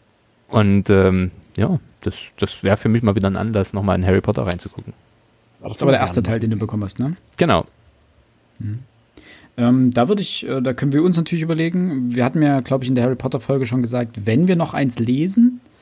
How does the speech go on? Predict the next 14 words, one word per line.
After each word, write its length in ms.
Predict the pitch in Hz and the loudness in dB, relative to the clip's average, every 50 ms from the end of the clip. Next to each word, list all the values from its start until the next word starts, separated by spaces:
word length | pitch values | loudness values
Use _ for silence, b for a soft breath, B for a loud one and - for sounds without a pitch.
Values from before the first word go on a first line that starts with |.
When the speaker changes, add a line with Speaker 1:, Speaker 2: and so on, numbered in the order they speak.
| b b b b b b b b b _ | b b b b b b b b b _
Speaker 3:
dann 200 | - 123 151 165 | 0 2 2 2
wahrscheinlich 440 | 160 - - 139 147 147 131 - - | 2 0 0 0 0 0 -2 -4 -4
Band 240 | - 113 123 127 123 | -2 -2 -2 -2 -2
zwei 360 | - - - 113 120 135 139 | -4 -2 -2 0 0 0 0
oder 260 | - 135 135 127 123 | 0 0 0 0 -2
drei, 420 | 113 110 98 101 98 101 110 104 95 87 B B B B B _ - | -2 -4 -4 -4 -2 -2 -2 -4 -4 -8 B B B B B _ -8
weil 240 | - 107 107 110 | -6 -4 -2 -2
die 140 | 113 113 113 110 | -2 -2 -4 -4
vom 220 | - - 117 117 | -4 -2 -2 0
Umfang 720 | 123 147 156 160 - - 139 135 135 135 135 131 131 127 | 2 2 2 2 2 0 0 0 2 2 2 2 2 2
noch 180 | 127 120 113 117 | 2 2 0 -2
so 200 | - - 143 156 | -2 0 0 0
überschaubar 560 | 147 139 123 117 - 113 131 135 131 131 127 | 0 0 -2 -2 0 0 0 0 0 -2 0
sind, 340 | 113 127 127 131 127 120 - | 0 0 0 0 0 -2 -6